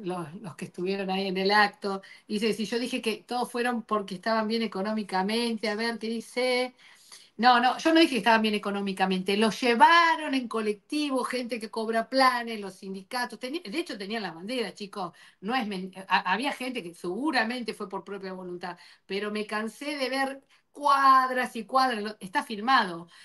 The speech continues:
colectivos y colectivos que los arriaban. Y de hecho, les pregunté a algunos, aproveché para preguntarles, ¿sabían por qué estaban ahí? No tenían ni idea, los llevaron. Así que, Fernandito, eh, nada, pensá en otra cosa, a ver qué dice.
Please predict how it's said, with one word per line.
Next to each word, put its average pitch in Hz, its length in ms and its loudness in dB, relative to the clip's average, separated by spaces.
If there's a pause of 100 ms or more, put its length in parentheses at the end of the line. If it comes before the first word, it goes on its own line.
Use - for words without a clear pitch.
(100)
colectivos 247 840 0
y 214 80 -8
colectivos 214 580 -2
que 226 120 -4
los 202 160 -6
arriaban. 214 560 2
Y 254 140 -4
de 311 100 0
hecho, 247 240 -4
les 202 160 -6
pregunté 208 460 -4
a 285 40 4
algunos, 277 380 0
aproveché 202 500 -4
para 180 180 -10
preguntarles, 202 540 -2 (160)
¿sabían 240 380 0
por 226 100 -2
qué 214 80 -8
estaban 220 300 -2
ahí? 254 180 -4
No 247 160 -2
tenían 240 280 -4
ni 226 80 -2
idea, 220 360 0
los 190 200 -4
llevaron. 196 580 2 (240)
Así 196 240 -2
que, 220 120 -2
Fernandito, 208 760 -2 (300)
eh, 190 800 -2 (460)
nada, 185 440 2
pensá 226 460 4
en 220 80 2
otra 220 240 -2
cosa, 190 260 -2
a 190 40 2
ver 226 180 2
qué 233 80 0
dice. 269 480 0